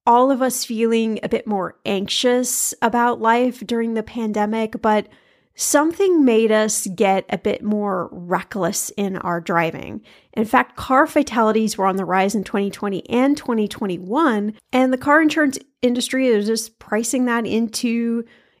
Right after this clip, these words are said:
your premiums. So it makes sense that, that rates would go up. I think it's really <laughs> interesting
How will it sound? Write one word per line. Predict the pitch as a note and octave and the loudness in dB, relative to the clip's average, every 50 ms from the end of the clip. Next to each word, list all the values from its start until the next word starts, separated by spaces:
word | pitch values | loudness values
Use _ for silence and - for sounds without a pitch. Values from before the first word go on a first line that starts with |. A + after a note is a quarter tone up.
| - | -10
your | - G3+ B3+ G#3 | -6 -4 -4 -4
premiums. | - - - G4 A4+ G#4+ B3+ F3 E3+ F3+ F#3+ | -4 0 2 4 4 4 2 0 0 -4 -6
So | - - C4 G#3+ G#3+ A3 A3+ G#3+ | -4 0 2 2 4 2 2 2
it | - C4+ D4 | 2 2 2
makes | C#4 E4 F#4+ F#4 - | 4 2 2 0 0
sense | - F4 E4 D4+ D4 - | 0 2 4 4 4 4
that, | - C#4+ C#4 C4+ C4+ - - | 2 2 2 2 2 0 -2
that | C4 A3+ A#3 - A3 | -2 -2 -2 -4 -8
rates | G#3 G3 A3 A3+ A#3+ A#3+ A#3+ - - | -6 -2 0 0 0 0 -4 -6 -6
would | A#3 G3 D#3+ | -6 -6 -4
go | - F#3+ F3+ - | -4 -6 -4 0
up. | - A3+ A#3 B3 A#3+ _ _ _ _ _ _ _ _ - | 2 2 2 0 -2 _ _ _ _ _ _ _ _ -4
I | B3 | -2
think | C4 - D#4+ E4+ E4+ | 0 0 2 2 2
it's | F4 E4+ - - - | 2 0 -2 -2 0
really | B3+ C4+ D4 C#4+ D4 C#4 | 2 4 4 4 4 2
<laughs> | |
interesting | - - C4+ C4+ E4 D#4+ D4+ - - - A#3 C#4+ A3+ A#3+ B3+ | 2 0 0 0 0 -2 -4 -4 -4 -2 0 2 2 2 0